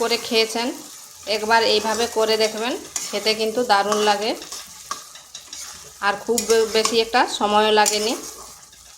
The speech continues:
তাড়াতাড়ি হয়ে যায়। এটা আমার প্রায়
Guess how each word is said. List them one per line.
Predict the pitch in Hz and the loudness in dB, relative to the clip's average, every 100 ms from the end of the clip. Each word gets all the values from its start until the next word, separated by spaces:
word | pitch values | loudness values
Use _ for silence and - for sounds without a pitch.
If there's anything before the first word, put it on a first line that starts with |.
| - | -6
তাড়াতাড়ি | - 208 202 208 214 | 4 4 4 2 2
হয়ে | 220 202 | 2 2
যায়। | 214 302 - - - - - - - - - - - - - - - - - - - - - - - - - - - - - - - - 508 - - - - - - - - 226 | 0 -2 -6 -10 -10 -10 -12 -16 -20 -20 -16 -14 -14 -16 -20 -20 -20 -20 -16 -12 -10 -10 -12 -10 -10 -10 -20 -20 -14 -12 -12 -16 -20 -20 -20 -20 -20 -20 -20 -20 -20 -20 -10 -4
এটা | 220 233 | 2 4
আমার | 240 233 | 4 4
প্রায় | 233 | 4